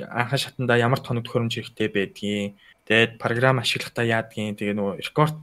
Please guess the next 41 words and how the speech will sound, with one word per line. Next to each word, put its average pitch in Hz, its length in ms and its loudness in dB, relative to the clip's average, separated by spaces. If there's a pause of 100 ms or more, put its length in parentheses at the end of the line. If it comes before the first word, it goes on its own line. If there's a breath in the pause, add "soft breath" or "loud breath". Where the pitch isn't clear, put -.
(140)
гол 127 240 2
нь 156 160 0
дүрс - 240 -2
бичлэг - 320 0
хийн 131 80 2
штт. - 160 -2
Тэнгүүд 135 400 -2
нөгөө 110 240 0
нэг - 60 -16 (420 loud breath)
дүрсний 160 320 6
онол, 113 260 2 (300)
одоо 92 240 -2
дүрсэнд 120 480 -2
F 113 320 -2
P 117 160 6
S, 113 160 0
bitrate, 117 640 -2 (320 loud breath)
bitrate-ийн 120 640 -2
төрөл, 120 400 0
кодек 123 480 0
гэж 120 240 -4
юу, - 80 0
энкодер 120 560 0
гэж 117 180 -4
юу, 113 140 -2
ингээд 101 240 -4 (340 loud breath)
тиймэрхүү 117 320 -2
нэг 110 100 -2
онлын 120 360 2
төвшөнд 117 260 -2 (180)
дүрсний - 380 -4
онолыг 107 320 -4
заагаад, 98 480 0 (240 soft breath)
тэгээд 117 160 0
тэрийг 123 220 4 (100)
програм 113 400 -4
дээр 107 240 -4
яаж - 160 -6
тохиргоо 98 400 -12
гэдгийг 101 320 -8
заагаад, 95 480 -8